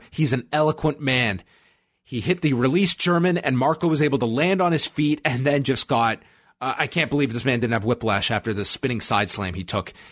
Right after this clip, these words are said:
And then Lee lifted him up for a tree slam, but into the sit-out power bomb and pinned him in three oh nine. Uh, not as much, uh,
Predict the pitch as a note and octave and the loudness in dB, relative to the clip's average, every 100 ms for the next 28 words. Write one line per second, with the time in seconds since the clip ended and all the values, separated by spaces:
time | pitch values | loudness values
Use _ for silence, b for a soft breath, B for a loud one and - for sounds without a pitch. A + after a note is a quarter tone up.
0 | B A2 G#2+ G#2+ G#2 A#2 C3+ C3+ - D3 | B -4 0 2 0 0 2 0 0 -2
1 | - D3 C3+ B2+ - - A#2 - - E3+ | -2 0 2 0 -2 -2 -2 -2 0 0
2 | - D3+ C#3+ C3 B2 b b _ - B2 | 2 2 0 0 -4 b b _ -12 -6
3 | G3+ F3+ E3+ C3 - C#3+ C3 B2 A#2+ A2+ | 0 2 2 2 2 2 0 2 2 2
4 | G#2+ G#2 G2 F#2 G#2 F#2 A#2 G2+ G2+ F#2+ | 2 2 0 -2 -8 -6 -4 -2 -2 -2
5 | - F#2+ - D3 B2 A2+ G#2 G2+ G#2 G#2 | -4 -8 -2 2 2 2 2 0 0 -6
6 | B B B2+ B2 E3+ G#3 A#3 - E3 C3+ | B B -2 0 0 2 0 0 0 0
7 | C3 D#3 D3+ - C3+ A2+ G#2 | 0 0 0 0 2 2 2